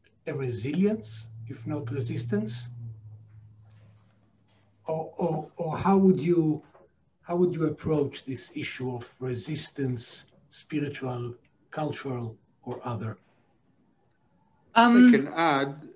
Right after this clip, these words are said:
Speaker 3: also the concept of choiceless choice that you criticize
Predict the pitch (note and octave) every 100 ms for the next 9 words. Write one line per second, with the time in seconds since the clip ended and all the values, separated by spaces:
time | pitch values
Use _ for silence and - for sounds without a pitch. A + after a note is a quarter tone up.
0 | - C#3 C#3 C#3+ C3 B2+ B2 B2 - _
1 | _ _ _ _ - C3 B2+ B2+ C3 -
2 | G2+ - - A#2 - A2 - - A#2 G#2+
3 | - - G2 - G2+ G2 F#2 F#2 F2+ -
4 | _ _ - A#2 F#2 - F#2+ F2+ E2+